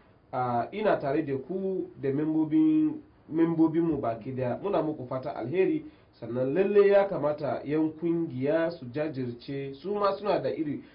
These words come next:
rawan da zai su taka, musamman akan zaman lafiya da haɗin kai." To, mun gode Bature mai hijabi.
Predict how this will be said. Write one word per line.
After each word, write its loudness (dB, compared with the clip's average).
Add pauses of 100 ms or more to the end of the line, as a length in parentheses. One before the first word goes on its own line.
rawan 6
da -2
zai -4
su -14
taka, -8
musamman -6
akan -8
zaman -4
lafiya -4 (280)
da -6
haɗin -10
kai." -14
To, -8
mun 0
gode 0 (220)
Bature -2
mai -4
hijabi. -6